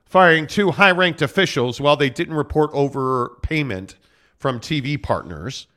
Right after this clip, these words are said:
which is never good. What's up, Ken Williams, who's a member of the program? Good to see you. Talking with Raphael, also a,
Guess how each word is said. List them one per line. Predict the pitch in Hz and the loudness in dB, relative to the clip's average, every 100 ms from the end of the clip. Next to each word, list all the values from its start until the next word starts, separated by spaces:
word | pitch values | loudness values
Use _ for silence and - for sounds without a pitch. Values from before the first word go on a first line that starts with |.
| _ _ - | _ _ -8
which | 120 120 | -6 -4
is | 101 | -6
never | 110 85 | -6 -6
good. | 80 98 110 | -6 -6 -4
What's | 139 - | -2 4
up, | 156 | 2
Ken | - 175 156 | 4 2 4
Williams, | 175 196 196 | 2 2 -2
who's | 185 147 | -2 0
a | |
member | 156 170 160 | 0 2 2
of | 156 | 2
the | |
program? | - 165 170 170 185 214 240 - _ _ - | 2 6 6 6 4 4 2 -8 _ _ -2
Good | 165 | 0
to | 139 | 0
see | 143 165 | -2 0
you. | 156 175 214 | 0 -2 -4
Talking | - 165 147 - 170 | 0 2 2 2 0
with | 165 156 | 0 -2
Raphael, | 143 160 147 175 165 170 156 120 | 2 4 4 4 4 6 6 6
also | 127 135 - 156 | 4 2 2 4
a, | 135 127 | 4 4